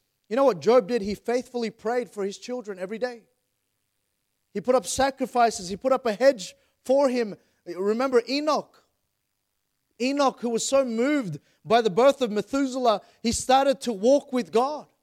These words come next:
He, he was then known for his walk with God. And, and what I'm saying is faithfulness is a precursor of success in our lives. And our children, listen, our children benefit from our faithfulness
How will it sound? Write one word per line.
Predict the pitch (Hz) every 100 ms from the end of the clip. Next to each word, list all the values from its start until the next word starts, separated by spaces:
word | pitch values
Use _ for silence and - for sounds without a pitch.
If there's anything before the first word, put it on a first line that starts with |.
| _ _ _ _ _ _ _ _ _ _ _ _
He, | - - 240
he | 202
was | 262 233 175
then | 277 277 233
known | 254 311 294 220 -
for | 240 226
his | 233 180
walk | 208 233 -
with | 208 185
God. | 190 185 180
And, | 170 - _ _ -
and | 240
what | 269
I'm | 302
saying | 226 - 294 320
is | 254 -
faithfulness | - 277 311 - 269 240 208 - - _
is | 240 202
a | 233
precursor | - 285 - 269 294 294 269
of | 220
success | - 220 - - 294 285
in | 233
our | 233 214
lives. | 240 294 254 175 - _ _
And | 240 240
our | 233
children, | - 302 311 269 240
listen, | 294 - 262 - -
our | 226
children | - - 302 302 294 254
benefit | 156 254 285 277 247 185 _ _ _ _ _ _ _ _ _ _ _ _ _ _
from | 226 220
our | 254
faithfulness | - 277 294 - 262 220 160 - - -